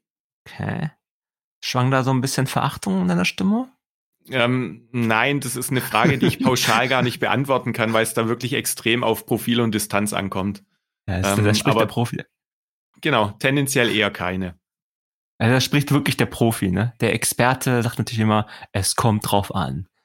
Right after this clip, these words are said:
Speaker 1: Fast, fast wie
Speaker 2: Richtig,
Speaker 1: Juristen
Speaker 2: genau.
Speaker 1: und fast wie die
Speaker 2: <laughs>
Speaker 1: Juristen unter uns, ne? Jo, ähm, Mittelfußbruch oder Bänderriss?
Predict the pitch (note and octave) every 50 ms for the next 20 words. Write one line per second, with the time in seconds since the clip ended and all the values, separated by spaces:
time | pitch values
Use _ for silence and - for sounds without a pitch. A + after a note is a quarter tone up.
0 | _ _ _ _ - - - C#3 A#2 A#2 A#2+ C#3 C#3 - - C3 A#2 B2 A#2+ A2+
1 | - - G#3+ F3 A#2+ B2+ A#2 A2+ A2 A2 A2 G#2+ G#2+ - - - - - - -
2 | - - F#3 E3 - C#3 B2 A#2+ A#2 A#2+ A2 A#2 A2+ - - - A#2+ G2+ F#2 F#2+
3 | G2+ F#2 E2 F#2 F2+ F#2 - - A#2+ A2+ A#2+ C3 - - - - - - - _
4 | - - F#3+ E3 A2+ - - A#2+ B2+ B2+ B2+ B2+ B2+ B2 A#2+ A#2+ C#3 G3+ - A3+
5 | G#3 - - - F#3 F#3 - - - C#3+ C3+ D#3 E3 D#3 - - C3+ C#3 C#3 C#3
6 | B2+ B2 C3 C3 C3+ B2 G#2+ G2 F2+ F2+ D#2+ F#2+ - - - -